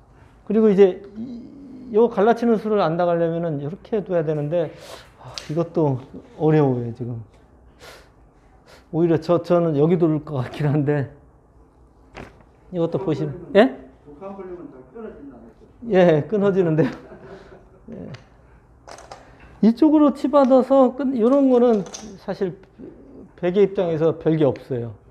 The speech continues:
Speaker 1: 이런 건 끊어도 쭉 뚫려갖고요. 두 점 잡아도 망한 겁니다. 이건 끊으시면 안 돼요. 위로 끊는 것도 이제 늘면은 뭐 이렇게 하면 이제 빠져나오거든요. 역시 일로 끊는 건 별게 없어요. 이거는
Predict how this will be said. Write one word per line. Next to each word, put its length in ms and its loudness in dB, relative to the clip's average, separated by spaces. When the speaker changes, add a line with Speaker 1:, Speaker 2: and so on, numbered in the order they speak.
Speaker 1:
이런 160 2
건 120 2
끊어도 400 2
쭉 380 -12
뚫려갖고요. 720 0
두 100 0
점 160 4
잡아도 340 0
망한 380 -2
겁니다. 320 -2
이건 320 -6
끊으시면 480 -6
안 120 -10
돼요. 120 -14
위로 280 2
끊는 300 2
것도 500 -2
이제 140 0
늘면은 720 2
뭐 320 -2
이렇게 240 -2
하면 200 2
이제 480 -2
빠져나오거든요. 880 0
역시 260 4
일로 420 4
끊는 220 2
건 120 0
별게 220 -2
없어요. 320 -10
이거는 420 2